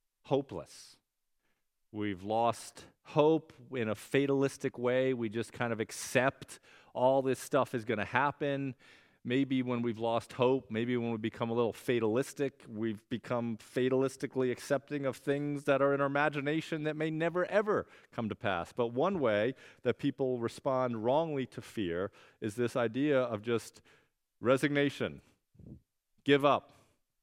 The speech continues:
The sky is falling. There's nothing I can do about it. I'm just gonna sit here and I'll let it crash down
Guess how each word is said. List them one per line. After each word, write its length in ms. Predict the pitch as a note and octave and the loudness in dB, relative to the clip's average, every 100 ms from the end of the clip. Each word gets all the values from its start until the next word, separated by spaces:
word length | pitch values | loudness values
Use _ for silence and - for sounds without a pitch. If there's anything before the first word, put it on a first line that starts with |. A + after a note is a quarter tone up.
| _ _ - | _ _ -14
The 60 | |
sky 440 | - - D#3+ E3 D#3+ | -6 0 4 4 2
is 100 | D3 | 0
falling. 560 | - D#3+ D#3+ D#3 D#3 | 2 6 6 4 2
There's 160 | C3+ A#2 | -2 0
nothing 320 | C#3 C#3 D3+ | 0 0 0
I 80 | D3 | -2
can 180 | - C#3 | -2 -2
do 160 | C#3+ | 0
about 260 | C#3+ C#3 C#3 | 2 2 2
it. 40 | |
I'm 100 | C3+ | 0
just 140 | C3+ - | -4 -6
gonna 160 | B2+ | -6
sit 240 | - - B2+ | -4 -4 -4
here 220 | C#3+ C#3 | -2 0
and 100 | B2+ | 0
I'll 340 | B2 B2+ B2+ | 2 2 2
let 140 | B2+ B2+ | 2 0
it 120 | B2+ | -2
crash 460 | - A#2 A#2 A#2 - | -2 0 0 -2 -4
down 460 | A#2 A2 G#2+ G#2+ | -2 0 -2 -4